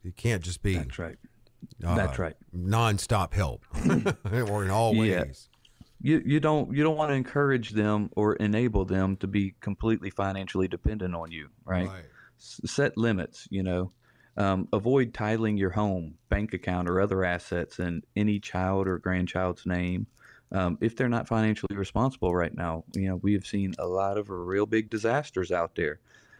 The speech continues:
Speaker 2: Sometimes, and it does, it doesn't mean that, that your child or your grandchild you wanna help, uh, won't be at that place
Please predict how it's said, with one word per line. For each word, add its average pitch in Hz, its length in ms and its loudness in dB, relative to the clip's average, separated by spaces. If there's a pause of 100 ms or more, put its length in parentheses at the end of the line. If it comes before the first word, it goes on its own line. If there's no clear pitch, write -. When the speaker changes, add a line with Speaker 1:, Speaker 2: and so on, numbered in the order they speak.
(140)
Speaker 2:
Sometimes, 151 760 0 (100)
and 143 380 0
it 143 100 0
does, 151 200 0
it 131 180 -4
doesn't 151 320 -2
mean 156 300 0
that, 120 240 -2 (160)
that 120 260 0
your 131 100 2
child 131 400 -4
or 135 60 -2
your 110 140 0
grandchild 127 520 0
you 123 80 -4
wanna 131 240 0
help, 120 300 -2 (480)
uh, 135 260 2
won't 135 300 0
be 139 140 2
at 131 120 0
that 123 260 -2
place 135 320 -2